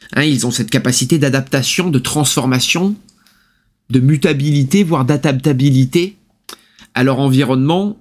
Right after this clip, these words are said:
et cette capacité à changer, à se transformer, et du moins à adopter des attitudes beaucoup plus contrastées que les autres signes. En théorie, bien évidemment. C'est pas dire que tous les Gémeaux et les Poissons sont comme ça.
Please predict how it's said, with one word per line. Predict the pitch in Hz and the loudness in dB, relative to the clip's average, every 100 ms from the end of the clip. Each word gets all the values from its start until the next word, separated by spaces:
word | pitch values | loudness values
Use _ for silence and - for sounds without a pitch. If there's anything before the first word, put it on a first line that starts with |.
| _ - | _ -4
et | 131 | -2
cette | 135 - | -2 -2
capacité | 135 131 - 135 196 | -2 -2 -2 -2 0
à | 156 | -2
changer, | 117 156 165 165 131 | -2 -2 -2 -2 -2
à | |
se | 107 107 | -6 -8
transformer, | - 151 - 147 147 135 104 _ _ _ _ | -4 -4 0 0 2 0 -4 _ _ _ _
et | 117 | 0
du | 110 | 2
moins | 131 160 160 | 2 2 0
à | 123 | 0
adopter | 117 135 - 170 143 | -2 -4 -2 -2 0
des | 117 | -2
attitudes | 127 - 123 156 120 | -2 -4 -2 0 2
beaucoup | 110 131 135 | 0 0 -4
plus | 131 147 127 - - - - - _ _ | -6 -4 -2 -4 -6 -16 -20 -20 _ _
contrastées | 165 151 - 135 - 185 | -2 0 0 -2 0 0
que | - 143 | 2 2
les | 131 127 | 2 0
autres | 139 | -2
signes. | - 160 135 95 - - | -4 -2 -2 -4 -10 -12
En | 107 | -8
théorie, | 104 123 170 175 | 0 2 2 0
bien | 117 113 | -2 -4
évidemment. | 98 117 101 - | -2 -2 -2 -6
C'est | - | -4
pas | |
dire | 104 113 | -4 -2
que | 110 | -2
tous | - | 2
les | 127 | 2
Gémeaux | 113 127 143 | 2 2 2
et | |
les | 123 | 0
Poissons | - 117 156 | -2 -4 -4
sont | 127 104 | -4 -4
comme | 143 | -4
ça. | 139 160 - | -2 -4 -6